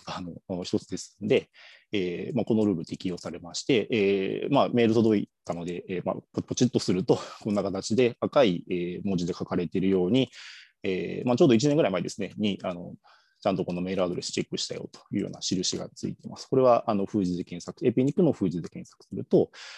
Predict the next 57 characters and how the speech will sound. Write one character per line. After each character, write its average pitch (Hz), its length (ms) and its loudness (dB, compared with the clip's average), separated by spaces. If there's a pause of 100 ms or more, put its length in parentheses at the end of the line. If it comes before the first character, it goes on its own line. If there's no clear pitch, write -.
(140)
え - 80 -8
ー、 - 100 -12
こ 98 140 -12
う 92 40 -8
い 92 40 -8
う - 20 -12
情 - 240 -14
報 - 60 -12
が - 100 -14
出 - 140 -10
て - 120 -14
く - 120 -14
る - 80 -16
よ 98 60 -12
う - 20 -18
な - 80 -20
感 - 180 -18
じ - 120 -12
に - 40 -20
な - 80 -20
っ - 60 -20
て - 80 -20
い 214 40 -12
ま - 60 -20
す。 - 240 -20 (1800)
で、 180 240 4 (100)
え 151 100 6
ー 147 40 4
と、 147 100 0
こ - 80 0
の 175 80 2
エ 190 60 4
ー 190 40 -2
ピ 226 100 4
ー - 20 6
ニ 240 100 6
ッ - 40 -18
ク 165 100 2
の 113 80 2
提 113 260 4
案 104 180 0
を 101 40 -4
受 113 140 0
け 113 60 -2
ま 113 120 -2
し - 120 -8
て、 113 360 4
え 101 140 2
ー 87 40 -6
と、 98 220 -4
日 110 100 -2
本 117 180 0
で 85 120 -4
も 82 120 -10
検 87 320 -8
討 87 300 -4
を、 - 260 4